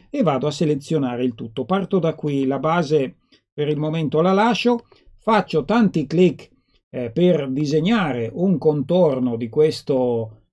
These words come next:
lampione, cerco di essere il più preciso possibile, adesso non voglio essere eccessivamente pignolo, ma meglio faccio il lavoro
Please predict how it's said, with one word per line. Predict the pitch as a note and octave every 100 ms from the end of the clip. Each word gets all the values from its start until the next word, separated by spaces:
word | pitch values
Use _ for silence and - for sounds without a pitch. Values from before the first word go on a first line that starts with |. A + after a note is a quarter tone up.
| _
lampione, | C3 C3 C#3+ C#3 A#2 C#3+ A3
cerco | - D3 B2 C3
di | B2+
essere | B2+ - C#3
il | A#2
più | D3
preciso | B2+ C3 - C3+ C#3+
possibile, | C3 A2+ E3+ D3+ C#3
adesso | A#2+ C3 - C#3 B2 - _ _
non | C3 C3+
voglio | C3 D3 D#3 C#3 C3+
essere | D3 C#3 D#3 B2+
eccessivamente | C#3+ C3 C#3+ C3+ D3+ C#3
pignolo, | D3 C#3 D3 F#3 D#3
ma | C3 B2+ B2
meglio | C3+ D3+ F3 D#3 C#3
faccio | A2+ D3+ D#3 C#3+
il | C3
lavoro | B2 D#3 G3 C#3 A2 -